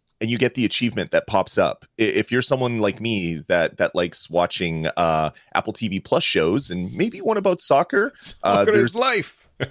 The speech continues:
Speaker 1: Yeah, exactly, right? Uh, there's,
Speaker 2: Or
Speaker 1: uh,
Speaker 2: football.
Speaker 1: uh, yeah, foot-, football is life. Um,
Speaker 2: <laughs>
Speaker 1: I'm, I'm, I'm Danny Rojas,
Speaker 2: Mm-hmm.
Speaker 1: uh, and, and that's what pops up as an achievement. And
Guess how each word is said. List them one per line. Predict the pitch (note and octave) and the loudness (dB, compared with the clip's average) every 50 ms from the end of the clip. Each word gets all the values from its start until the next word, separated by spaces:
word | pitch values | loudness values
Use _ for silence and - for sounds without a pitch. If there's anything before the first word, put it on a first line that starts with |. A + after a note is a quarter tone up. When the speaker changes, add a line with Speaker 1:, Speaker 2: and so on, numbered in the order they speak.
| - - - - - | -4 -4 -6 -2 0
Speaker 1:
Yeah, | D3+ D3+ - D#3 E3+ - - | 2 4 4 4 4 4 4
exactly, | F3 D#3 D#3 D3 D#3 D3+ E3+ - - G2+ F#2 | 2 2 4 4 4 4 4 4 2 4 4
right? | F#2+ A2 C#3+ E3 - - | 6 6 6 4 4 2
Uh, | - A#2 B2 - - | 2 2 2 2 0
there's, | - B2+ A#2+ A2+ A#2+ A#2+ A#2+ A#2+ A#2 A2+ - | -2 -4 0 2 2 4 4 4 2 2 2
Speaker 2:
Or | A#2 A2+ G2 G2+ | 2 4 4 4
Speaker 1:
uh, | G2+ G2+ G2+ G2 F#2+ F#2 F#2 E2 | 4 4 4 4 4 4 4 2
Speaker 2:
football. | - - _ - F#2+ | 0 -4 _ -4 -4
Speaker 1:
uh, | F#2 - - - - _ - - - | -4 -4 -6 -14 -18 _ -12 -4 0
yeah, | B2 A#2+ A#2 - A#2 | 2 4 4 4 2
foot-, | - - F#3+ F3 | 0 -2 -4 -2
football | - - A3 F#3 - E3+ D#3+ C#3 B2 | -2 -2 -2 2 2 2 4 4 2
is | A2+ - | 2 2
life. | G#2 F2+ D2+ A#1+ - - - - - | 2 0 0 0 -4 -10 -6 -2 0
Um, | F#2+ F#2 F2+ E2 E2+ C#3+ C#3 | 2 2 2 2 0 0 0
Speaker 2:
<laughs> | B2+ | 0
Speaker 1:
I'm, | G#2 A2 G#2+ G2+ - | 0 0 0 0 0
I'm, | A2 A2 A2+ G#2 - - | 0 0 0 -2 -2 0
I'm | C#3+ C#3+ D#3 F3+ | 2 2 2 0
Danny | D3+ - G3+ G#3+ G3+ G3 | 0 0 0 2 2 4
Rojas, | G3 F#3+ F#3 E3+ D#3+ A#2+ F2 - - - - - - - - | 4 4 4 4 2 2 0 -2 -4 -4 -4 -4 -4 -2 2
Speaker 2:
Mm-hmm. | A2 | 4
Speaker 1:
uh, | G#2+ G#2 G#2 G2+ G2 F#2+ F#2 - | 4 6 6 6 4 4 4 2
and, | A2 G#2+ G#2+ G2+ F#2 G#2 _ _ _ _ _ - | 2 0 0 -2 -6 -8 _ _ _ _ _ -2
and | F#2 F#2+ | 0 2
that's | F#2+ F#2 F#2+ - - | 2 2 0 0 0
what | G#2+ G2 - | -2 -2 0
pops | - - G2+ G2 - - | 0 0 0 0 2 0
up | G#2 F#2 - | 0 0 2
as | F#2+ F#2 F2+ | 0 -2 -2
an | F#2 | -4
achievement. | F#2 - - C3 C3+ B2 G2 D#2 D2 C2+ - | -6 -4 -2 -2 -2 0 -2 -2 -4 -4 -2
And | - G#2 G2+ G2 F#2 | 0 0 0 0 -2